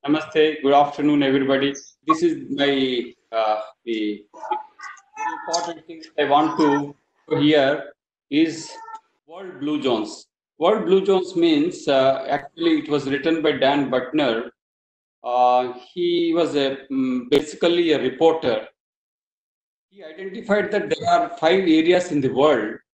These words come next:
which are having high density of centenarians, hundred years old people. Hundred years of old people are localized in these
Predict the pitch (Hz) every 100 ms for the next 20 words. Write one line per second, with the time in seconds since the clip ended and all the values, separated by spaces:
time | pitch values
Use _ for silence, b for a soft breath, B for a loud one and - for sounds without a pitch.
0 | _ _ _ _ _ _ _ _ _ 185
1 | 196 - 160 165 185 185 - 151 175 185
2 | 196 196 123 151 170 - 160 170 170 170
3 | - 165 170 180 139 120 101 - 139 165
4 | 165 170 170 - 143 147 135 131 - 104
5 | - _ _ _ _ _ _ _ _ _
6 | _ _ _ _ 160 180 175 175 180 185
7 | 180 - 151 165 165 151 160 156 165 160
8 | 151 135 - 127 127 156 160 175 170 160
9 | 143 143 135 156 156 -